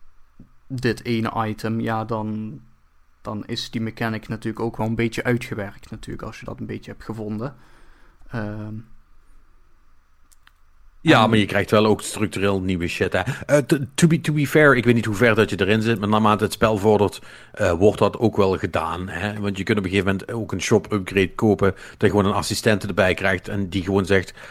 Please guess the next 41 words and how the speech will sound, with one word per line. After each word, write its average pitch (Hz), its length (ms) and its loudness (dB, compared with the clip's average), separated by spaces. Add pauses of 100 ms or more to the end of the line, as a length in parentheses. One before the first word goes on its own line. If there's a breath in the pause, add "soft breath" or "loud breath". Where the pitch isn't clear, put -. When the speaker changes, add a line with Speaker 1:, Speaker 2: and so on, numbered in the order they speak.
(100)
Speaker 2:
"Hey, 123 320 6
als 127 200 4
je 139 80 2
anders 117 260 2
wat 117 140 -2
shit 127 220 2
wil 131 140 6
verkopen, 117 800 4
eh, 104 340 4 (440 loud breath)
ik, - 240 -4
eh, 117 240 2
ik, 110 220 -4
ik, 120 220 -4
ik 101 160 -4
ben 117 160 4
de 101 140 2
Apple 113 220 0
Store 120 360 0
en 110 100 0
neem 110 200 2
dertig 113 320 0
procent. 110 500 2 (260 loud breath)
Tief 117 240 0
al-, 123 240 2
tief 131 220 4
alles 117 240 4
maar 113 160 6
hier 120 320 4
in 120 120 2
de, 113 120 -4
in 117 140 4
de 101 80 0
kist - 380 4
en 113 180 2
ik 104 80 2
regel 104 280 4
het 90 120 2
wel." 78 240 -8 (1400 loud breath)
Dus - 440 -10
dat 139 140 2
Speaker 1:
Ja, 127 60 6